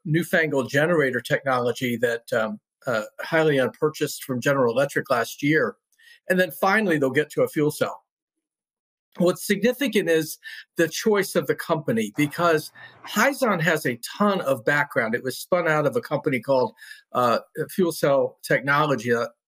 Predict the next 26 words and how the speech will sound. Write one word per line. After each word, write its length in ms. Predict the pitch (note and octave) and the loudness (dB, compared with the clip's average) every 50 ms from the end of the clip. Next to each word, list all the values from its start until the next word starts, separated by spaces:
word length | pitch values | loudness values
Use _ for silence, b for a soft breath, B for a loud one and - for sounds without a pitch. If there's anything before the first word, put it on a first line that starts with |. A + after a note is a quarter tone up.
| - - - | -20 -20 -8
Technologies 680 | - - D3 B2 D3 D#3+ F3+ F#3+ F3+ C#3 - A#2+ - | -4 -4 -2 0 2 2 2 2 2 0 -2 -4 -2
out 120 | - C3+ A#2 | 0 0 0
of 80 | A#2+ | 0
Singapore 520 | - - E3 D#3 D3+ B2+ - - B2 A#2 A2+ | -2 -2 0 0 0 0 0 0 2 2 2
about, 400 | G#2 A2+ A#2 A#2 A2+ - - - B2+ | 2 2 2 0 0 0 -2 0 0
uh, 160 | A#2 A2+ A2 - b b b b b b b b b - | 0 0 0 -4 b b b b b b b b b -2
uh, 120 | - C3+ C3 | 0 2 2
w-, 260 | A#2+ A2+ A#2+ B2+ - - C3+ | 2 2 0 -2 0 2 0
as 180 | C3 - - | 0 0 -2
a 40 | - | -6
spac 480 | - - - - - D#3 E3 E3+ D#3+ - | -10 -10 -6 -2 0 0 0 0 -2 -2
in 140 | - B2 A2+ | -2 -4 -4
twenty 320 | - - D#3 C3+ B2+ A#2+ A2+ | -2 -2 0 0 2 0 -2
twenty-one, 720 | - - C3+ B2 A#2 A2 A#2+ C#3 F#3 G#3 F#3+ D3+ C3+ A#2+ | -2 -2 0 0 0 0 0 2 2 2 2 2 0 0
but 180 | A#2 C3+ A#2+ - - | 0 -2 -2 -4 -6
Fuel 220 | - - B3+ B3+ A3 | -6 -2 0 0 2
Cell 180 | - G#3 D#3+ | 2 0 0
Technologies 720 | - - C#3 B2+ B2+ C#3+ D3+ E3 F3+ F3+ D3 C3+ B2 A2+ - | 2 0 0 0 2 2 2 4 2 2 2 0 -2 -2 -2
goes 200 | D3 B2+ A#2 - | -2 -2 -2 0
back 220 | - C3+ B2 - | 0 0 0 0
to 80 | - B2+ | -4 -2
about 180 | B2 A#2+ - - | -2 -2 -2 -2
two 140 | - D3+ C3 | -4 -4 -2
thousand 340 | - C#3 B2+ B2 - - A#2 | 0 0 0 0 0 -2 -6
and 100 | G#2+ - | -6 -4
three. 360 | - E3+ E3+ D3+ A#2 G#2+ | -2 0 2 2 0 -2